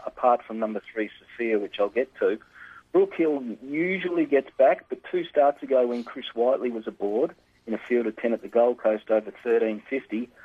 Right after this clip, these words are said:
sat up second and only got beaten the nose. Now, he's back on today. I don't see why he won't ride it that way, because that's been Brook Hill's best result this time in. So if it doesn't lead, I think it'll sit second to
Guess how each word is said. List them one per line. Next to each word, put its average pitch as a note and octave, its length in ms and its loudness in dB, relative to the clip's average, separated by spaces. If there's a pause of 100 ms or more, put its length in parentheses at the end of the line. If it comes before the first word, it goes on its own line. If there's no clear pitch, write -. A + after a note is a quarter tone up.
(220)
sat D#3 160 6
up C#3+ 140 2 (100)
second A#2 320 -2
and A2+ 100 -2
only A#2 180 0
got A2+ 240 -2
beaten A2 260 -2
the G2+ 80 -8
nose. A2+ 500 4
Now, A#2 180 -6
he's E3+ 240 -8
back - 220 0
on C3+ 160 0
today. C3+ 160 0
I B2+ 300 2
don't B2 280 -2
see A#2+ 80 -6
why A2+ 240 4
he A2 60 0
won't A2+ 260 0
ride A2 240 4
it - 120 -10
that - 200 -2
way, A2 200 4
because G#2+ 300 -10 (440)
that's - 240 2
been A2+ 320 -2 (180)
Brook A#2 180 -6
Hill's A2+ 300 0
best A2+ 240 0
result G#2+ 380 0
this G#2+ 100 -12 (100)
time G#2+ 300 2
in. A2+ 160 -8 (520)
So A2 140 2
if A2 100 -4
it A#2 100 -8
doesn't F3+ 460 2
lead, A#2+ 400 2
I G2 100 -6
think A#2+ 220 -10
it'll A2+ 240 -6
sit A2 140 -6 (120)
second G2+ 260 -10
to G#2 60 -10